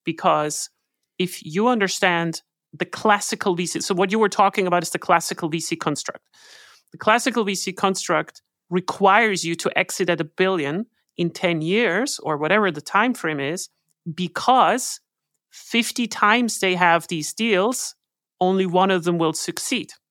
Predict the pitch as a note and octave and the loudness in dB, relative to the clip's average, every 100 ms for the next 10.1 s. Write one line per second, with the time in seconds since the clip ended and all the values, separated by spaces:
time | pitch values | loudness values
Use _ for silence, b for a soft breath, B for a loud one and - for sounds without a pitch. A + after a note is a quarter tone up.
0 | _ _ - G3+ E3+ G3 G3 - A#3 F#3 | _ _ 0 2 2 2 2 4 2 4
1 | F3 F#3 G#3 F#3 E3+ E3 E3 E3+ - E3+ | 0 -2 -4 -2 0 0 -2 -6 -4 -4
2 | D#3+ - E3+ D#3+ - B3 G#3+ F3+ - - | -4 -6 -8 -8 -2 -2 0 -4 -4 -6
3 | - - - _ B B B F#3+ F#3 F#3+ | -10 -14 -18 _ B B B 0 2 2
4 | G3 B3+ - - C4+ G3+ F#3+ - F3+ F#3 | 2 2 0 -2 0 0 0 -2 0 2
5 | F3 F3 F3 F3 - F#3 D#3+ D#3 D#3 E3+ | 2 4 2 0 -4 -4 -2 -4 -6 -2
6 | F#3 E3+ D#3+ D#3 C#3+ E3+ - C#4 C4 G#3 | 0 0 -2 -4 -4 -2 4 6 6 4
7 | F3+ F3+ F#3+ F3 E3+ D#3+ D#3 - E3+ D#3+ | 2 2 0 0 -4 -8 -8 -2 0 0
8 | D3+ - G3 F3 - E3+ F3+ F3 E3 D#3 | 0 0 0 0 0 0 0 0 0 0
9 | - G#3 C4+ B3+ G#3+ F3+ E3 - F3 E3+ | -4 0 4 4 4 4 0 -2 -2 -4
10 | E3 | -8